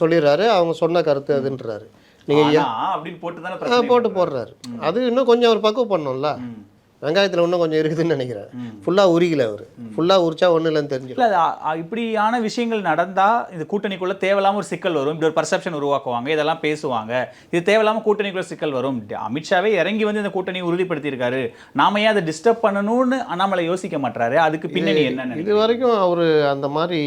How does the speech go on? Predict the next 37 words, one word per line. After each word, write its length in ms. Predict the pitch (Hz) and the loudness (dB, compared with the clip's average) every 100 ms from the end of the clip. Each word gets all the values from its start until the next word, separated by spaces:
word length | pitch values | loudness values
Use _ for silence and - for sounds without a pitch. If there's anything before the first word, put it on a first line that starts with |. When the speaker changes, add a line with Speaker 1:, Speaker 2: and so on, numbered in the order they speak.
| 135 123 117 117 117 - - - _ _ | -2 -4 -6 -8 -12 -18 -20 -20 _ _
Speaker 1:
சில 280 | - 143 143 | -8 0 2
இடங்கள்ல 360 | 185 190 190 | 4 4 4
ரியாக்ட் 280 | 165 175 180 | 4 2 2
பண்ணிக்கிட்டே 340 | 156 170 170 175 | -2 -2 0 -2
இருக்காரு. 340 | 156 156 113 101 | 0 -2 -2 -8
Speaker 2:
ம். 200 | 101 113 | -16 -16
Speaker 1:
அது 360 | 120 151 156 151 | -8 -4 -2 -2
Speaker 2:
கரெக்ட். 240 | 156 151 | -4 -4
Speaker 1:
போவோம். 360 | 180 226 214 - _ | 2 2 0 -6 _
Speaker 2:
ம். 200 | 117 107 | -14 -10
Speaker 1:
நீங்க 560 | 120 131 135 147 185 113 101 - _ - - _ | -8 -6 -4 -2 -2 -6 -10 -20 _ -20 -20 _
இங்க 200 | - 143 | 0 4
தி-, 160 | 147 160 | 4 4
அ 180 | 147 147 | 2 4
தி 100 | 151 | 4
மு 80 | 143 | 4
க 80 | |
தலைமையில 380 | 135 135 135 135 | 4 2 2 -2
தான் 100 | 139 | -4
சொல்லுவாங்க. 500 | 135 127 120 110 104 113 120 | -2 -2 -2 -4 -8 -12 -2
அவங்களும் 640 | 143 233 233 226 202 156 | 2 4 4 2 2 -2
நியூஸ் 200 | 143 170 | -2 -2
புல்லட்டின் 400 | 147 135 135 131 | 0 -2 -2 -4
போவோம், 300 | 120 117 120 | -4 -2 0
ஐ 160 | 123 135 | 2 2
பி 120 | 139 | 2
இருக்கு, 260 | 123 117 135 | 0 0 -2
Speaker 2:
ம். 320 | 123 104 98 - - - - | -2 -6 -12 -20 -20 -20 -2
Speaker 1:
பல 280 | 127 156 170 | 0 4 4
இது 140 | 165 | 4
இருக்கு, 300 | 160 135 127 | 2 2 2
அவங்களுக்கு 360 | 123 120 117 139 | 0 -2 -2 -2
போய்கிட்டே 240 | 143 139 | 2 0
இருக்கும். 240 | 127 113 160 | 0 -2 -4
அமித்ஷாக்கெல்லாம் 440 | 170 170 156 175 | 2 2 4 2
நீங்க 200 | 160 139 | 2 0
பாத்தீங்கன்னா 720 | 127 135 139 135 135 113 143 | 0 0 0 -4 -4 -6 -10